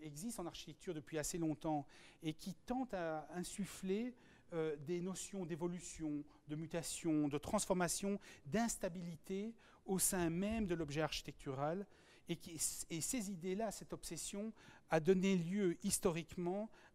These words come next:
à, euh, une multitude d'expérimentations, comme par exemple, euh, ici, en mille neuf cent quatre-vingts, en mille neuf cent cinquante-quatre, euh, la fameuse carte d'Imaction, euh, la carte du monde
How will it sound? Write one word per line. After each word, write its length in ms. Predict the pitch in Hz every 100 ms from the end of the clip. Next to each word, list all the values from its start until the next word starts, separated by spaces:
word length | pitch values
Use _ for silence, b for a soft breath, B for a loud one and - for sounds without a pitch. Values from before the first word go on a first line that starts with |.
| -
à, 340 | 170 165 170 175
euh, 240 | 156 151 165
une 180 | 156
multitude 580 | 170 226 - 170 208 190 190
d'expérimentations, 1000 | 151 160 175 160 147 139 143 - 185 214 226 - - b b b
comme 200 | - 185
par 140 | 185 175
exemple, 440 | 160 214 202 180 156 143 - B B B -
euh, 100 | 165
ici, 520 | 180 - - 233 226
en 60 | 175
mille 80 | 170
neuf 100 | 165
cent 80 | 190
quatre-vingts, 380 | 175 190 175
en 100 | 175
mille 160 | 160 175
neuf 80 | 180
cent 340 | - 180 170 165 156 143 147 156
cinquante-quatre, 760 | - 165 175 170 202 220 - 185 - B B B
euh, 340 | 170 160 156 156
la 320 | 160 170 156
fameuse 640 | - 175 180 180 156 143 127
carte 340 | 208 190 -
d'Imaction, 760 | 147 151 165 160 - - 170 165 - B B 143
euh, 80 |
la 80 | 135
carte 280 | - 208 202
du 120 | 165
monde 480 | 170 180 170 139 127